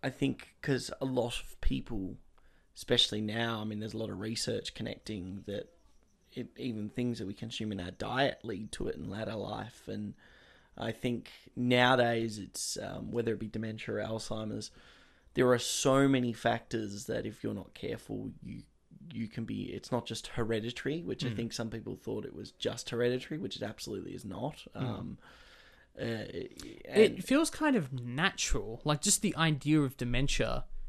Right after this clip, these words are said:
Speaker 2: where you, if the way this film d-, depicts it is like, it's almost like your brain's sort of melting very slowly.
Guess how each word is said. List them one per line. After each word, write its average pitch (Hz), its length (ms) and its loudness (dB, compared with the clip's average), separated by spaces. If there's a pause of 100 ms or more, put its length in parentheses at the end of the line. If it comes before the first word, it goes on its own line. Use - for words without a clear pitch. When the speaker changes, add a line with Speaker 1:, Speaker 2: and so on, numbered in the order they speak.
(560)
Speaker 2:
where 147 160 6
you, 135 300 0 (100)
if 139 240 -10 (260)
the 165 200 4
way 180 180 8
this 143 240 2
film 139 240 4
d-, - 140 -8 (260)
depicts - 540 2
it 127 100 4
is 127 100 0
like, 120 160 -4
it's 127 220 -6
almost 147 180 2
like 123 120 -4
your 120 100 -6
brain's 120 340 -2
sort 113 180 -4
of 110 60 -10
melting 117 520 -8
very 113 180 -6
slowly. - 560 -6